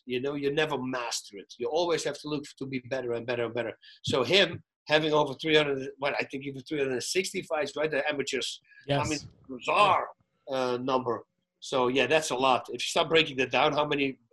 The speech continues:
Speaker 1: uh, once a week? Just think about that.
Speaker 2: Yeah.
Speaker 1: How much it is. That's, that's his years. <laughs> So,
Speaker 2: Right.
Speaker 1: and every single week, you see?
Speaker 2: Mm-hmm.
Speaker 1: So, yeah. He, he needs big money fights, and I think he, he deserves it, uh, but he needs to fight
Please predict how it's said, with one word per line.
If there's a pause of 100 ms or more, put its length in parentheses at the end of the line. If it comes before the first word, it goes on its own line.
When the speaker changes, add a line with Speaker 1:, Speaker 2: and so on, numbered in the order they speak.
(180)
Speaker 1:
uh, (600)
once
a
week? (240)
Just
think
about
that.
Speaker 2:
Yeah.
Speaker 1:
How
much (240)
it
is. (260)
That's,
that's
his
years. (240)
<laughs> (120)
So,
Speaker 2:
Right.
Speaker 1:
and (280)
every
single
week, (400)
you
see?
Speaker 2:
Mm-hmm.
Speaker 1:
So, (420)
yeah. (280)
He,
he
needs
big
money
fights,
and
I
think
he,
he
deserves
it, (400)
uh,
but
he
needs
to (180)
fight